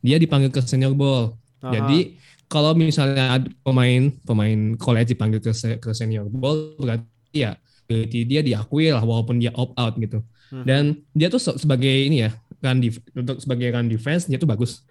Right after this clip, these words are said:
Speaker 1: solid lah, dia solid, solid run defender. Dia
Speaker 2: Hmm.
Speaker 1: tuh, apa namanya, l-, laun-, launch kakinya, f-, footwork dia tuh, first step dia tuh bagus banget.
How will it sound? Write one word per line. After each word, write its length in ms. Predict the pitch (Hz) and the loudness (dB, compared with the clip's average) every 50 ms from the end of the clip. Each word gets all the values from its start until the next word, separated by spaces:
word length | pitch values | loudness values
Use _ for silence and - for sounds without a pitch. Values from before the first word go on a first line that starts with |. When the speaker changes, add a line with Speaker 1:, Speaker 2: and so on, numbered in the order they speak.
| _ - | _ -10
Speaker 1:
solid 240 | - - 127 151 143 | -4 0 0 0 2
lah, 160 | 139 120 110 | 0 0 0
dia 160 | 120 139 151 | 2 0 0
solid, 400 | 147 - 127 123 131 127 - - _ - | 0 0 0 0 0 -2 -4 -10 _ -12
solid 320 | 165 - - 131 135 151 147 135 | -10 -2 0 2 2 2 0 0
run 160 | 135 127 127 | 0 2 0
defender. 480 | 123 - 123 113 110 113 117 104 - - _ _ _ _ _ - | 0 0 -2 -2 0 0 -2 -2 -4 -10 _ _ _ _ _ -16
Dia 240 | 135 131 123 120 - | -8 -4 -2 -2 0
Speaker 2:
Hmm. 60 | - | 0
Speaker 1:
tuh, 100 | 196 214 220 - - - _ _ _ _ _ _ _ _ _ - | 0 0 0 0 -4 -12 _ _ _ _ _ _ _ _ _ -12
apa 160 | - 175 147 156 | -4 -2 0 0
namanya, 400 | 151 156 170 190 208 190 - _ _ - - | 2 2 0 0 -2 -4 -8 _ _ -12 -10
l-, 240 | 131 - 147 147 - - | -4 -2 -2 -2 0 0
laun-, 400 | 147 147 147 147 147 151 151 147 | 0 0 2 2 2 2 0 0
launch 320 | 147 156 147 151 151 151 - | 0 0 2 2 2 2 0
kakinya, 560 | 147 143 135 - 135 110 110 120 135 143 - | -2 -2 0 0 -2 0 0 0 0 -2 -4
f-, 240 | - - - 117 - | -6 -12 -12 -10 -6
footwork 400 | - 160 - - 139 147 143 135 | -4 -4 -2 0 0 0 2 2
dia 160 | 127 131 143 | 0 0 2
tuh, 80 | 160 | 0
first 240 | 185 175 151 131 - | 0 0 0 0 0
step 160 | - 131 131 | 0 -4 -2
dia 160 | - 131 143 - | 0 -2 0 0
tuh 80 | 185 | 2
bagus 320 | 139 117 113 110 123 113 113 | 2 2 2 2 0 0 0
banget. 240 | 120 107 117 123 | 0 0 0 -2